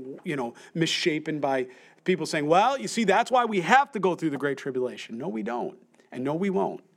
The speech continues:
Because he hasn't given the church unto wrath, and God is not grammatically challenged. We do well to recognize, remember, God uses, again, different circumstances,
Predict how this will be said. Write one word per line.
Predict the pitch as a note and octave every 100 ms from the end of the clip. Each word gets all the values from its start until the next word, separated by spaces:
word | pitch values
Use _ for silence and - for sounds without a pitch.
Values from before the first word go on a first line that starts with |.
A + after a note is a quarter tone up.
| _ _ _ _ _ _ _
Because | - C3+
he | B2
hasn't | C#3 C#3 C#3
given | C#3+ C3+
the | B2
church | - C3 C3+
unto | A#2+
wrath, | A#2 D3 F3+ D3+
and | G#2+
God | B2 D3+
is | C#3+
not | C3 C3+
grammatically | D3 C3+ C3 C3+ C3+
challenged. | C3 G#2+ - - - _ _ _ _ _ _ _ _ _ _ _ _ _ _ - - - - - - - - - _ _ _ _ _ _ _ _ _ -
We | C#3+ C#3+
do | B2+ C#3+
well | B2 D3 D#3+
to | D#3 C3
recognize, | D3 D3+ C#3 C#3+ C3
remember, | C#3 C#3
God | B2+ C3+ C3
uses, | C3+ B2 B2
again, | C3 B2+ C#3+ A2+
different | C3 C#3+ C#3
circumstances, | - D#3 D3+ C#3 - A2+ G2 - E2+ -